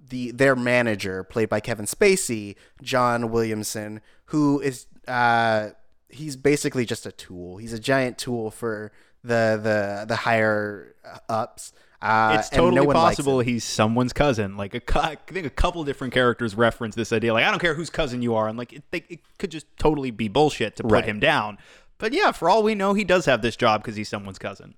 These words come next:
Speaker 1: Right. Um, and, and so, like, no one respects him. Everyone,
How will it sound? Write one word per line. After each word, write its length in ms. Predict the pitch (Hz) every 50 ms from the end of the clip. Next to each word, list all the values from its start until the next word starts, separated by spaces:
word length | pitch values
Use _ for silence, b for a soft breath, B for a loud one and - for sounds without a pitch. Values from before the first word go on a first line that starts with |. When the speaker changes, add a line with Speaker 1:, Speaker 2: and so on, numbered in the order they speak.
| - _
Speaker 1:
Right. 300 | 220 254 - - - - - - b b b b b b -
Um, 380 | 117 127 123 120 117 117 120 -
and, 200 | - 190 202 202 -
and 280 | 214 202 196 185 160
so, 140 | - - 190
like, 280 | 175 175 165 156 - 139
no 300 | 127 127 135 143 156 180
one 220 | 196 196 185 165
respects 480 | 143 143 - - - 98 95 - - -
him. 240 | 107 98 95 101 -
Everyone, 720 | - 156 135 139 151 151 151 147 139 135 131 127 127 123